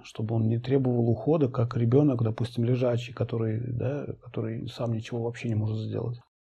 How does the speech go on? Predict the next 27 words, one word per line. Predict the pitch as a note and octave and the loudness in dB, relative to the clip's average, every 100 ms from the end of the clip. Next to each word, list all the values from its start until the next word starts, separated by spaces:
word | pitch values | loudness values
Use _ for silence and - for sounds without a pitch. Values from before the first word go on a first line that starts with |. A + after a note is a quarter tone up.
| _ _ | _ _
Получается, | A#2+ A#2+ A#2+ A#2+ | -2 2 2 4
нужно | B2 A2 | 4 4
приучить | A#2 B2+ D3 C3+ | 4 2 4 2
его | B2+ | 4
к | |
горшку, | B2 A#2+ - G#2 | 4 2 0 2
научить | G#2 A#2+ C#3+ C#3+ | 4 2 2 4
его | C3 C3 - | 4 2 -2
самостоятельно | - C3 A#2 C3 C3 | -4 -2 2 4 6
есть, | A#2 A2 G2+ - - - _ _ - | 6 6 2 0 -12 -20 _ _ 0
научить | A#2 - C#3+ C#3 | 2 2 2 6
его | C3+ C#3 C3+ - - - - | 8 8 6 0 -6 -12 0
открыть | B2+ A#2+ C#3 D3 | 2 6 8 8
себе | - B2+ C3+ | 8 8 10
пакетик | B2+ A#2+ C#3 B2 | 8 4 2 0
с | - | -2
соком, | - A2+ - A2 A2+ - - - _ - | 2 2 2 -4 -6 -14 -20 -20 _ -2
научить | A2 A#2 D#3 - | -2 0 -2 0
его | C3 C3+ C3 C#3+ - - - - - | 2 4 4 0 -2 -6 -12 -10 -2
тому, | A#2+ C3 E3 D3 | 2 4 4 2
сему, | - A#2 A#2+ D#3+ D#3+ - - | -4 0 2 2 0 -6 -2
пятому, | C3+ C#3 B2 | 0 0 0
десятому. | A#2 A#2+ C#3 D3+ C3 - | 0 0 -2 0 -2 -2
И | |
вот | B2 | 0
это | C#3+ A#2+ | 0 -2
все, | - - F3 F#3+ F3 | -2 4 4 2 -4